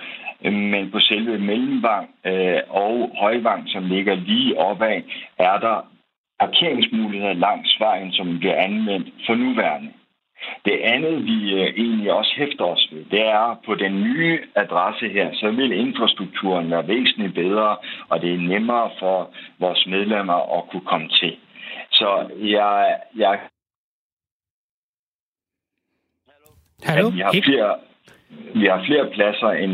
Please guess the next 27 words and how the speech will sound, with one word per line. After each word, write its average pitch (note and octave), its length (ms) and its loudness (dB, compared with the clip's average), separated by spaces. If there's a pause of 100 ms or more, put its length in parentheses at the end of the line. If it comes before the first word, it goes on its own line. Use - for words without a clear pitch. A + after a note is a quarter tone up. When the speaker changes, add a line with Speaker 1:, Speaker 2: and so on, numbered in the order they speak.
(100)
Speaker 1:
end, F2 340 2
end, F2+ 420 2
end F2 240 0 (220)
på G2+ 60 2
vores F2 260 2
nuværende G2+ 260 2
adresse. D2+ 320 -2 (1400)
Speaker 2:
Ole F3 200 4
Brogdorf, D#3+ 520 2
øh, D3 640 0
hvis D#3 200 4
vi D#3 80 4
ser C#3+ 140 2
bort F3 280 2
fra G#3 80 2
parkeringspladser D#3 760 0
og C#3+ 80 2
lokalplaner, C#3+ 580 0
er C3+ 120 -4
der C#3+ 80 2
så E3 160 0
andet, G3 320 2
der D#3 80 2
gør, E3 220 2
at D#3+ 180 -2
du, F3+ 200 4
øh, D3 180 2